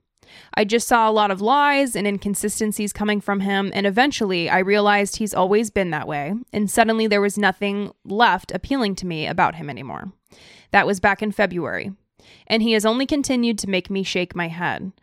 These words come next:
Sometimes prior to that, though, I started seeking unbiased news sources because the alt-right slash far-right views weren't sitting well with me anymore. But I still supported Trump until roughly February.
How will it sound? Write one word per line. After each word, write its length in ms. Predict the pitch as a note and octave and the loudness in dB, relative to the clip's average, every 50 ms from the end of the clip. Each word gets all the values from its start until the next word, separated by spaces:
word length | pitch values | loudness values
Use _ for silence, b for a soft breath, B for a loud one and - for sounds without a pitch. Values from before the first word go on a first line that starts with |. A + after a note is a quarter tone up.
| b b b b b b | b b b b b b
Sometimes 480 | - - A#3+ B3 A#3+ C4 B3 B3 A3+ - | 0 2 2 4 6 4 4 4 4 0
prior 320 | - A#3 A3 A3 G#3+ G#3 | 2 4 4 4 4 2
to 120 | - A3 G#3+ | 0 0 0
that, 300 | G3+ C4+ C#4+ - - F3 | 2 2 2 2 -2 -2
though, 340 | F3 E3 A#2 C#3 F3+ A3+ A3 A3+ - | -2 -2 -2 -2 -2 -4 -6 -4 -2
I 100 | - G#3 | -2 0
started 380 | G3+ - - G#3+ G#3+ G#3+ G3+ - | 0 4 4 4 4 4 2 0
seeking 380 | - A3+ G#3 - G#3+ G#3+ G3+ | -2 -4 -2 0 -2 -2 0
unbiased 640 | - G#3 A3 A#3+ A#3 A#3 A3+ A3 A3 A3 G#3+ - - | 0 0 2 4 4 4 4 4 4 2 0 0 0
news 280 | A3 A3 A3+ A3+ G#3+ - | 0 2 2 0 0 -2
sources 580 | - G3 D#3+ D3+ - - D#3 C#3+ D#3+ F3+ F#3 | -2 -2 -2 -2 -4 -6 -6 -6 -6 -8 -8
because 380 | - - G3+ - G3+ G3 F#3 F3+ | -6 -6 -4 -2 -2 -2 -2 -2
the 180 | - F#3+ - - | -6 -6 -4 2
alt-right 600 | G3 G#3 G#3 F#3+ - - G3 F#3+ F3+ F3 E3+ - - | 4 4 4 4 2 0 0 2 2 2 0 -4 -6
slash 360 | - - F#3 E3+ E3 - - | -6 -2 0 0 0 -2 -4
far-right 600 | - - A#3 A#3 A#3 A#3 G#3+ G3+ F3 E3 F2 - | -2 2 2 4 4 4 4 4 4 2 0 -4
views 480 | F3 F#3 F3+ E3 D#3+ D#3 D#3+ E3 - | -4 -2 -2 -2 -2 -2 -4 -6 -8
weren't 360 | - - F#3+ F#3+ F#3 F3+ - - | -6 -4 -4 -2 -2 -2 -4 -4
sitting 320 | - G3 F#3 F3+ F3 F3+ | -4 -4 -4 -4 -2 0
well 200 | F#3+ G#3 G#3 G#3 | 2 2 2 2
with 200 | F#3+ F#3 - - | 2 -2 -6 -8
me 100 | D#3 D3+ | -12 -10
anymore. 500 | A2 G2+ F2+ G2+ C#3+ G2 F#2+ - - F#3+ _ _ b b b b b b b b | -10 -10 -10 -10 -10 -10 -10 -10 -10 -14 _ _ b b b b b b b b
But 100 | - A3 | 2 4
I 80 | A3 A3 | 4 4
still 320 | G#3+ - - - C#4 C#4 D4 | 2 0 0 2 2 2 2
supported 440 | - - B3+ C4 C4+ C#4+ C4+ A#3+ A3 | 2 -2 -2 0 0 0 0 -2 -6
Trump 400 | - - G#3+ - D#2 F#3+ - - - | -2 -2 -2 -2 -2 -8 -14 -10 -4
until 280 | - G3+ G3 - G#3 G3 | -4 -2 0 0 0 2
roughly 340 | F#3+ F#3+ F#3 - - G3+ G3 | 4 2 2 2 0 -4 -2
February. 640 | - G3 F3+ D#3+ E3 E3 D3 C#3 G#2+ F2 C3+ F#3+ | 0 -2 -2 -2 -2 -2 -2 -2 -4 -4 -6 -10